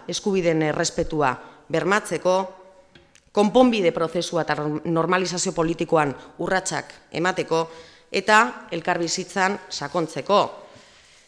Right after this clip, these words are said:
Ez bakarrik, eh, Euskal Autonomia Erkidegoan, Nafarroan ere, zailtasunak zailtasun,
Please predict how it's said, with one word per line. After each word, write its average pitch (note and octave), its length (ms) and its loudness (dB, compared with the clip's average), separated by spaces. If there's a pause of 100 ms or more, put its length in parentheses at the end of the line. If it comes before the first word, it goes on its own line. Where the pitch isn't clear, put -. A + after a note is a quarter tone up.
(540)
Ez G#3+ 100 2
bakarrik, F#3+ 380 2
eh, E3 580 4
Euskal F#3+ 240 0
Autonomia F3+ 400 2
Erkidegoan, G3 680 4
Nafarroan F#3 480 2
ere, G3+ 420 2
zailtasunak F#3 840 0
zailtasun, A3 800 0